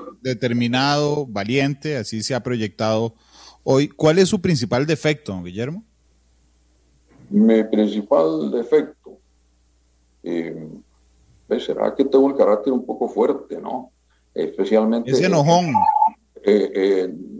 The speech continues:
Speaker 2: no diría yo eso, ¿ah? Soy muy firme, ¿verdad? Eso sí, soy muy firme y eso aquí en nuestro medio suele chocar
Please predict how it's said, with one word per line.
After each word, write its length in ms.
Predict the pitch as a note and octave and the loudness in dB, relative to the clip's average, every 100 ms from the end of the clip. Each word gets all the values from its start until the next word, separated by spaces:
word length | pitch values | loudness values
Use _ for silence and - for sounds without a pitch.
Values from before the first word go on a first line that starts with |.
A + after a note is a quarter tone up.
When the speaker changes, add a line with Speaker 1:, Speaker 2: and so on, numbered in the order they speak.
| - G3+ F#3 - C#4 - _ _ _ | -14 -14 -16 -14 -14 -16 _ _ _
Speaker 2:
no 400 | - G#3+ C4+ A#3+ | -8 -4 0 4
diría 320 | G#3 D3+ D#3+ D3 | 6 6 6 4
yo 260 | B2 A2 | 4 4
eso, 360 | C3+ - D#2 - _ _ _ - | 4 0 -6 -16 _ _ _ -14
¿ah? 260 | - - - _ _ | -12 -12 -14 _ _
Soy 220 | C#3 D#3+ | 2 2
muy 200 | D#3+ D#3 | 0 -2
firme, 520 | - D#3 C#3 - - - _ _ _ - | 2 4 4 0 -12 -20 _ _ _ -14
¿verdad? 300 | G#2 B2+ - | -10 -10 -8
Eso 260 | - G#2+ C3+ | -4 -2 -2
sí, 240 | - F2+ - _ _ _ | -2 -8 -12 _ _ _
soy 180 | - A#2 | -4 -2
muy 200 | B2+ C3 | -2 -4
firme 540 | D3 C#3+ A#2+ B2 C3+ - _ _ _ _ | 2 2 2 -4 -6 -10 _ _ _ _
y 540 | A2+ A2 A2 A2 A2 G#2+ G2+ - | -2 2 2 2 2 0 -4 -2
eso 320 | B2 C3+ D#3 | 0 4 4
aquí 600 | C#3+ - D3 C#3+ C#3+ - _ | 2 2 2 4 0 -4 _
en 260 | G2+ G2 F#2+ | -8 -6 -4
nuestro 360 | F#2+ F#2+ F#2+ | -6 -4 -2
medio 340 | F#2+ A2+ C3 C3+ | 0 2 4 2
suele 400 | - A#2+ A#2+ B2 | 2 2 2 -2
chocar 500 | G#2+ E2 F#2+ G2 | -6 -4 -2 -2